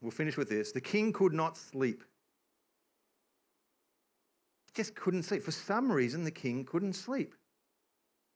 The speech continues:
So he got on his phone and started to scroll, scroll. Go on, fa-, but, you know, the, the way they do it back then, he'd say, "Hey, servants, come and, come and read to me something that,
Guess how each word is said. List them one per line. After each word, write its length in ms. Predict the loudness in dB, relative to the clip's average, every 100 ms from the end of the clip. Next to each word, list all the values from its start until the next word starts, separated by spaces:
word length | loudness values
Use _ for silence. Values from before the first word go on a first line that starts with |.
| _ _ -4
So 240 | 2 4
he 120 | 4
got 180 | 4 4
on 80 | 4
his 140 | 2
phone 340 | 0 0 0 0
and 100 | -2
started 260 | -2 -2
to 60 | -2
scroll, 400 | -4 0 0 -2 -10
scroll. 460 | -4 0 2 0 -4 _ _ _ _ -20 -20 _ _ _ -20 -20 -20 _ -20 _ -20 _ _ _ _ _ _ _ _ _ _ _
Go 80 | -4
on, 100 | -2
fa-, 180 | -4 -6 0
but, 100 | 2
you 60 | 4
know, 180 | 2 2
the, 180 | 0
the 80 | 2
way 120 | 4
they 120 | 6 6
do 120 | 6
it 80 | 4
back 160 | 2
then, 260 | 2 0 -4 _ _ -2
he'd 140 | 2
say, 340 | 4 4 2 -4 2
"Hey, 140 | 2
servants, 500 | 4 6 6 4 -4 -16 -20 -20 -20 -20 -20 _ _ _ _ _ _
come 160 | 0 4
and, 200 | 2 0 -10 _ _ _ _ _
come 140 | 2
and 140 | 4 6
read 240 | 6 6
to 40 | 2
me 120 | 0
something 400 | 0 0 0 0
that, 200 | -2